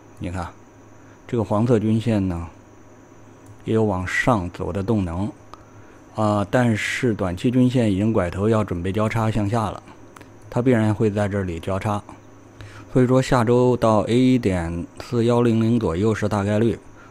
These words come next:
到了 A 点之后怎么走，应该会有一个反弹，从 A 到 B 这么一点，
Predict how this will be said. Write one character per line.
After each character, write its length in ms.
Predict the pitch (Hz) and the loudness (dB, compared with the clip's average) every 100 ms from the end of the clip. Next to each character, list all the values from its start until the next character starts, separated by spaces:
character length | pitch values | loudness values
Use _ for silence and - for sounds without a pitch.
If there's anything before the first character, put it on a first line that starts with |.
| - | -2
到 140 | 123 | 2
了 140 | 117 113 | 2 4
A 180 | 135 | 2
点 180 | 127 95 | 2 0
之 140 | 98 127 | 0 0
后 140 | 127 | 0
怎 160 | 104 90 | 0 -2
么 180 | 113 117 | -2 -4
走， 460 | - 92 - 90 - - - - - - - - - - - - | -6 -6 -4 -6 -6 -12 -18 -20 -12 -8 -8 -10 -20 -20 -16 -2
应 220 | 135 139 | 4 6
该 220 | 135 131 | 6 4
会 220 | 127 131 | 4 2
有 120 | 110 98 | 2 2
一 120 | 110 | 2
个 120 | 117 | 0
反 300 | - 92 87 | 0 -4 -4
弹， 320 | 82 92 117 - - - - - - | -6 -4 -6 -8 -20 -20 -20 -20 -16
从 200 | - 113 107 | -2 0 2
A 180 | 117 | 0
到 180 | 117 107 | 2 0
B 240 | 98 120 104 | 0 0 0
这 100 | 107 | 0
么 140 | 101 | 0
一 140 | 104 | 0
点， 280 | 104 90 82 | -2 -4 -6